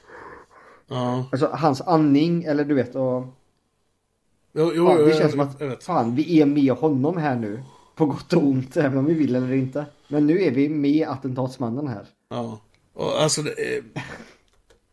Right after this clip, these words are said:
Speaker 1: det, det, det, det är väl lite det som är uppfriskande med Rampage också, att den du får följa, det, det är ingen nice guy.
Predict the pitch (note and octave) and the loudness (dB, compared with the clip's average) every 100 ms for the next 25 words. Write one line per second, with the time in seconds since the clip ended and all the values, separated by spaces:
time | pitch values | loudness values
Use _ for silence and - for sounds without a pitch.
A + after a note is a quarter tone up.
0 | _ _ _ _ D3+ D3+ E3 E3 E3+ F#3 | _ _ _ _ -10 -8 -4 -4 0 0
1 | F#3+ F3 F3+ F#3 F#3 F#3 F3 E3 G#3 - | 2 0 0 0 0 -4 -4 0 0 0
2 | D3 E3+ E3+ - G#3+ - - C3 A#2 B2 | 0 -2 -4 -4 -2 -2 -4 -4 -4 -2
3 | C3+ C3 C3 C3 A2+ C#3+ C3+ C3 B2+ - | 0 -2 -4 -6 -4 -6 -4 -8 -8 -18
4 | _ _ _ _ _ _ _ _ _ D3+ | _ _ _ _ _ _ _ _ _ -6
5 | C3+ E3+ F3+ E3+ - C#3+ - F3 F#3 E3+ | 2 4 4 0 0 -6 0 0 2 0
6 | C3 C3 A#2 C#3+ A3 E3 A#2 B2 B2 A2 | 0 -8 -8 -6 -4 -4 -6 -6 -6 -6
7 | - A2 G#2 G#2+ | -8 -8 -10 -12